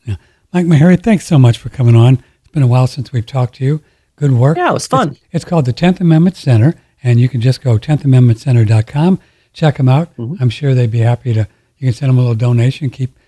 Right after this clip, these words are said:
Speaker 1: is that how you guys keep floating, is just donations?
Speaker 2: Well, we,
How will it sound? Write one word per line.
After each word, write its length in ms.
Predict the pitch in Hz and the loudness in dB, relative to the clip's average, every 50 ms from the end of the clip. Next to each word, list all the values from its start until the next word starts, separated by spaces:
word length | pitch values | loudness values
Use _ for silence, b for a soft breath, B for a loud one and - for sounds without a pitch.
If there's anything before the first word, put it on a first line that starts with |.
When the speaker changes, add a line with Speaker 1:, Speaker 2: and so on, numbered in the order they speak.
| _ _ | _ _
Speaker 1:
is 100 | - 127 | -2 0
that 140 | 170 165 | 0 0
how 80 | 143 170 | 0 0
you 160 | 175 165 160 | 0 0 0
guys 320 | 143 151 151 151 147 139 - _ _ _ _ _ _ | 2 2 0 0 0 -2 -6 _ _ _ _ _ _
keep 200 | - 165 165 160 | -4 -4 -4 -4
floating, 540 | - - 160 156 156 160 165 156 160 160 - _ _ _ | -4 -4 -2 0 0 2 2 0 0 -2 -6 _ _ _
is 180 | - 147 135 123 | -4 -2 -2 -2
just 240 | 113 135 143 135 - | 0 -2 -4 -4 -4
donations? 420 | - 143 135 135 147 139 - 156 | -4 -2 0 0 0 -2 -2 -2
Speaker 2:
Well, 80 | 247 247 | 0 0
we, 240 | 269 269 247 - | 2 0 -2 -6